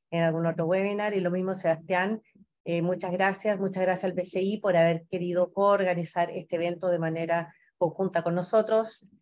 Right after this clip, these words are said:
Eh, es un honor contar con ustedes y tener además conocimiento de lo que están haciendo, que nos parece súper interesante lo que, en su trabajo, eh, no solamente para las pymes, sino que en el, el, en el, la tarea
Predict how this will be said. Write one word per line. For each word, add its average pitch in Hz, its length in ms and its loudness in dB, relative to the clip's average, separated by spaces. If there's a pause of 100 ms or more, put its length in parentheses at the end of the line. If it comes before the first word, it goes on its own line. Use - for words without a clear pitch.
(200)
Eh, 165 440 -2
es 175 40 -2
un 170 140 0
honor 175 240 0
contar 175 240 -4
con 180 140 0
ustedes 220 520 2
y 196 160 -8
tener 185 360 0
además 175 420 0 (480)
conocimiento 196 560 0
de 196 60 2
lo 185 100 2
que - 60 -14
están 175 180 -4
haciendo, 180 440 -2
que 185 60 -4
nos 170 140 -4
parece 170 360 0
súper 170 280 -6
interesante 160 640 -4
lo 151 160 -4
que, 156 160 -12 (180)
en - 680 -12
su 151 160 -10
trabajo, 160 600 -2 (420)
eh, 160 140 -4
no 165 120 -2
solamente 160 840 -4
para 151 220 -2
las 151 100 -8
pymes, 190 300 -2
sino 160 200 -2
que 160 200 -2
en - 20 -4
el, 156 160 -6
el, 160 340 -6
en 165 220 -6
el, 151 320 -8 (160)
la 147 100 -4
tarea 165 520 0